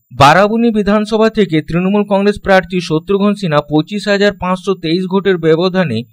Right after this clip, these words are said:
বিজেপি প্রার্থী সুরেন্দ্র সিং আলুওয়ালিয়া থেকে জয়ী হন। অন্যদিকে আসানসোল উত্তর বিধানসভা থেকে সবথেকে কম চার হাজার তিনশো সাতষট্টি ভোটের লিড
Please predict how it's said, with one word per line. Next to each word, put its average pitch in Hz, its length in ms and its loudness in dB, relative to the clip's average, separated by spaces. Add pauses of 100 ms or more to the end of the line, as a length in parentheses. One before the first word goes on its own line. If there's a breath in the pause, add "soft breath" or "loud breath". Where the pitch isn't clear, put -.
(200)
বিজেপি 208 400 0
প্রার্থী 175 420 2
সুরেন্দ্র 180 500 2
সিং 196 260 -4
আলুওয়ালিয়া 175 560 2
থেকে 175 300 -4
জয়ী 127 280 0
হন। 101 260 -4 (140)
অন্যদিকে 208 440 4
আসানসোল 208 680 2
উত্তর 180 340 4
বিধানসভা 208 600 2
থেকে 170 280 -2
সবথেকে 185 540 0
কম 160 300 0 (100)
চার 175 220 2
হাজার 202 240 2
তিনশো 196 380 -4
সাতষট্টি 185 560 -4
ভোটের 190 320 0
লিড 170 240 0